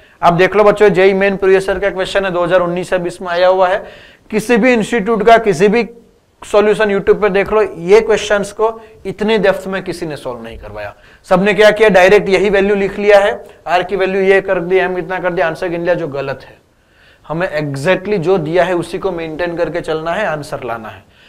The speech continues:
क्योंकि अगर मैं यहाँ पे value change कर दूं, तो इस तरीके से जो answer आएगा वो सही नहीं होगा,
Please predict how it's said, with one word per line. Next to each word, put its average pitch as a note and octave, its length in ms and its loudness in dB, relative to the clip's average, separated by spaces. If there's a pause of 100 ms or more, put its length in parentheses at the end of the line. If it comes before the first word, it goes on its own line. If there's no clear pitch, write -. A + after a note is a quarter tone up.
(100)
क्योंकि F#3+ 220 0
अगर G3 180 0
मैं G3+ 120 -2
यहाँ F#3 160 2
पे G3 100 -2
value F#3+ 280 2
change G3 340 -2
कर F#3+ 160 0
दूं, C#3 160 -6 (840)
तो F#3+ 100 -8
इस A3 240 -4
तरीके A3+ 280 2
से A#3 100 -2
जो G3+ 160 2
answer G#3+ 380 2
आएगा G#3+ 220 4
वो G3+ 260 4
सही G3+ 280 0
नहीं G#3+ 120 -2
होगा, D3 280 -4